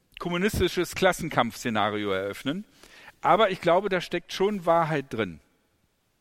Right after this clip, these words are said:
Dass die Menschen, die den Erfolg, die Macht und das Geld haben, von der Tendenz auch die sind, die die Regeln bestimmen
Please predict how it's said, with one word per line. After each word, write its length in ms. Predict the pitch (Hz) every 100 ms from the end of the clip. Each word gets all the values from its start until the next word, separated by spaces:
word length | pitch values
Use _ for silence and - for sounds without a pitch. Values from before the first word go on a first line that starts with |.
| _ _ _ _ _ _ _ _ _ _
Dass 220 | 123 -
die 140 | 170
Menschen, 560 | 190 170 190 - 185 160
die 600 | 147 147 139 135 127 123 _ _ _ -
den 160 | 120
Erfolg, 520 | 117 - 160 196 - -
die 100 | 117
Macht 400 | 127 175 - -
und 160 | 131
das 180 | 123 -
Geld 300 | 127 175 175
haben, 400 | 127 131 165 190 _ _ _ _ _
von 220 | - 147
der 160 | 147 135
Tendenz 500 | 147 139 156 196 -
auch 220 | 147 131
die 220 | - 165
sind, 360 | 160 165 156 135
die 160 | 147
die 140 | 131 127
Regeln 420 | 127 165 180 160
bestimmen 540 | 151 - 151 147 139